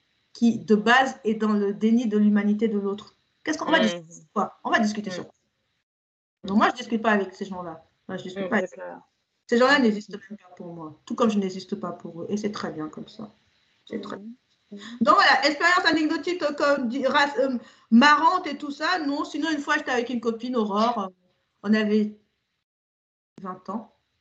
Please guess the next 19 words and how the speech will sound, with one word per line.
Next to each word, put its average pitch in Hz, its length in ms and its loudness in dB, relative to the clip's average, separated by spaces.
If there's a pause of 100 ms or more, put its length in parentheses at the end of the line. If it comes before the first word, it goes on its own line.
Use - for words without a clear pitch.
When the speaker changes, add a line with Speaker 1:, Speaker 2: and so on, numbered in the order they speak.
(200)
Speaker 1:
Non, 214 300 2 (220)
dix-neuf 202 340 -2
ans. 214 260 -8 (160)
On 220 60 -4
était 214 160 0
allé 226 100 4
en 214 120 6
boîte. 202 460 -4 (1160)
On 196 100 -2
était 208 140 -4
dans, 208 140 2 (140)
on - 20 -2
était 208 180 0
allé 226 80 4
dans 208 100 4
le 196 60 0
dixième 196 360 2
en 185 80 -4
boîte. 196 380 -4